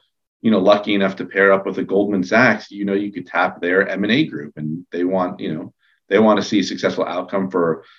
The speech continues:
un-, spacs underwritten by them. And so that's kind of a, I don't want to call it a sure thing, but a high probability,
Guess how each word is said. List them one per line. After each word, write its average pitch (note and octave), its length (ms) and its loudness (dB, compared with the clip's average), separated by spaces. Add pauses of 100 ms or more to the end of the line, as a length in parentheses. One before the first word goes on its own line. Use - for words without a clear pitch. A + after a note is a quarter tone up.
(240)
un-, G2 280 0
spacs F#2 360 0
underwritten F2+ 400 -2
by E2+ 140 2
them. D#2+ 300 -2
And F2+ 140 -2
so E2+ 200 -2
that's F2 240 -2
kind F2+ 240 -2
of E2+ 120 -2
a, E2+ 200 0 (560)
I - 60 -8
don't A2+ 80 0
want F2+ 120 -2
to - 60 -14
call E2+ 160 2
it D#2+ 40 2
a - 20 -6
sure - 260 2
thing, E2+ 240 -2
but F2+ 140 0
a F2 100 0
high A2+ 360 2
probability, F#2+ 960 2